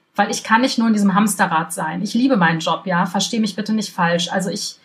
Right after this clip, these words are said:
hab den richtigen Job, ich liebe es, Geschichten zu erzählen und ich liebe es, die visuell umzusetzen.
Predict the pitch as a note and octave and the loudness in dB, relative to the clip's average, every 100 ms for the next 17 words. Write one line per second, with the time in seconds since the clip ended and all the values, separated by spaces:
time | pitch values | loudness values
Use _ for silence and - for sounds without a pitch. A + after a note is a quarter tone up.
0 | _ _ B3 B3+ A#3 A3 - G#3+ G3+ A3+ | _ _ -2 2 2 0 0 2 4 2
1 | A3+ - A3 A3+ A3+ G#3 B3 A#3 A3 - | -2 -4 0 0 -2 -4 -6 -4 -4 -4
2 | G#3 G3+ G#3+ G#3 G#3 F3+ F3 G3 B3 A3+ | -4 -4 0 0 2 0 2 2 2 0
3 | F#3 - G3+ G3+ G#3 F#3+ G3 G3 F3+ E3+ | -2 -4 0 0 0 -2 0 -2 -2 -2
4 | E3+ F3 - F3 | -2 -2 -4 -6